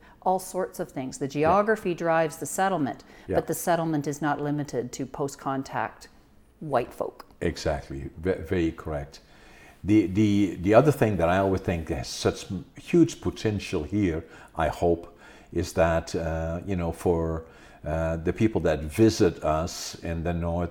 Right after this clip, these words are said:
Speaker 2: more and more all the time, is that how can they learn more about the history around us?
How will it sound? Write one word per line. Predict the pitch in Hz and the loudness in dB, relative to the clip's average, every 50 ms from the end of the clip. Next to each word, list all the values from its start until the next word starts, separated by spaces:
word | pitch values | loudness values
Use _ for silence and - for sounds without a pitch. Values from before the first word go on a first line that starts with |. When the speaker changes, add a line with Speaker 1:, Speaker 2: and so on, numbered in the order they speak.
| - - | -6 -6
Speaker 2:
more | 95 92 92 92 85 | -2 0 2 2 2
and | 80 82 | 0 0
more | 85 85 85 82 80 | 0 0 0 0 0
all | 71 76 80 80 80 | 0 2 2 2 0
the | 73 73 76 | 0 -4 -6
time, | 69 - 98 95 92 90 85 85 85 - - - - - - - - - | -4 -2 0 0 0 0 -2 -4 -6 -8 -14 -20 -20 -20 -20 -20 -8 -4
is | 82 82 - | -4 -4 0
that | - 101 90 90 - | 2 4 4 4 2
how | - - 135 135 | 0 0 0 0
can | 131 - 143 123 113 | 2 2 -2 0 4
they | 113 104 | 4 4
learn | 101 101 104 101 104 101 98 95 92 | 4 4 4 2 2 0 0 0 0
more | 92 98 107 107 110 110 107 | 0 2 2 4 4 4 4
about | 95 85 92 90 87 87 85 85 - - - - - - - - | 4 4 4 4 4 4 2 -2 -6 -12 -18 -20 -20 -20 -4 -2
the | 85 | -2
history | 76 - - 104 92 - - - 98 87 90 85 85 85 | -2 0 -2 -2 -2 -2 -6 -6 -4 -2 0 0 0 0
around | 85 82 85 85 90 90 90 82 76 | 0 0 0 0 0 -2 -2 -2 -4
us? | 71 71 - - - - | -6 -6 -8 -10 -14 -18